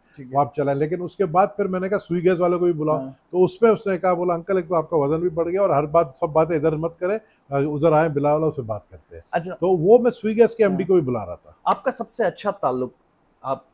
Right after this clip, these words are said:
Speaker 1: पाकिस्तान पीपल्स पार्टी में पुराने वक्तों से हैं, सीनियर तरीन, आपने बताया कि आपसे ज़्यादा सीनियर अब सिर्फ कायम अली शाह साहब रह गए हैं।
Speaker 2: हाँ।
Speaker 1: अल्लाह उनको ज़िंदगी दे, सेहत दे। ये बताएं, आपका सबसे अच्छा ताल्लुक जरदारी साहब से या बिलावल भुट्टो साहब से?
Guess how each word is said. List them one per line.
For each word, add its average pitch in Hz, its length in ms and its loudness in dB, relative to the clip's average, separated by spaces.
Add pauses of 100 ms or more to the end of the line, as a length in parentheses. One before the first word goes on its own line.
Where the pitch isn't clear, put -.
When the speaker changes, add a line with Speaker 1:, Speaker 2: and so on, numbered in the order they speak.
(160)
Speaker 1:
पाकिस्तान 135 380 -10
पीपल्स 131 340 -8
पार्टी 123 240 -6
में 123 180 -8
पुराने 127 380 -8
वक्तों 127 360 -12
से 131 140 -14
हैं, 120 100 -12
सीनियर 143 400 -6
तरीन, 143 320 -6
आपने 135 260 -8
बताया 131 280 -4
कि 135 120 -8
आपसे 131 300 -6
ज़्यादा 135 200 -2
सीनियर 139 360 -6
अब 131 60 -2
सिर्फ 139 280 -12
कायम 135 180 -4
अली 135 120 -8
शाह 120 180 -12
साहब 117 240 -14
रह 113 100 -10
गए 117 60 -16
हैं। 117 100 -20 (100)
Speaker 2:
हाँ। 92 180 -8
Speaker 1:
अल्लाह 135 180 -4
उनको 139 200 -6
ज़िंदगी 135 360 -6
दे, 139 160 -6
सेहत 127 240 -6
दे। 135 180 -14 (500)
ये 220 80 2
बताएं, 226 280 0 (100)
आपका 190 300 0
सबसे - 440 -8
अच्छा - 380 -2
ताल्लुक 131 380 -2 (680)
जरदारी 160 400 -4
साहब 214 220 -4
से 208 200 -6
या 190 140 -4
बिलावल 147 340 -2
भुट्टो 131 260 -10
साहब 113 200 -10
से? 113 240 -16